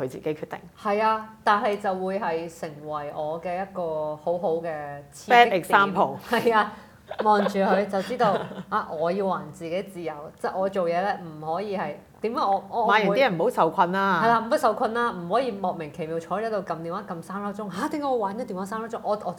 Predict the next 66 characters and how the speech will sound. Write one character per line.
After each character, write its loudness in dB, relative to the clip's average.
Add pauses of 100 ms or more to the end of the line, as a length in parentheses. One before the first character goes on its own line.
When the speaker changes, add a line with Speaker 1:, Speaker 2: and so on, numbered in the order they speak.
(140)
Speaker 2:
我 -2
其 -2
實 2
冇 0
乜 0
呢 0
啲 -2
嘢 0
嘅。 -2
Speaker 1:
嗯。 -8
Speaker 2:
噉 8 (140)
當 2
然 -8
啦， -6 (300)
誒， 0 (160)
譬 2
如 4
我 0
做 -2
咁 -8
多 -2
阿 2
卡 -2
西 -4
記 -4
錄 -4
諮 -12
詢， -4
我 -2
都 0
會 -2
有 0
陣 -6
時， -14 (360)
誒， -6 (760)
都 4
會， 6 (160)
我 2
呢 -2
個 2
都 0
提 -4 (180)
自 -14
己 -10
嘅， -2
就 -4
我 -2
唔 -6 (100)
可 2
以 -2
變 -8
成 -12 (120)
discipline。 -8 (340)
Speaker 1:
嗯。 -8
Speaker 2:
因 4
為 8
如 4
果 6
我 6
變 -4
成 -6 (120)
我 -4
規 0
管 -6
自 -12
己 -2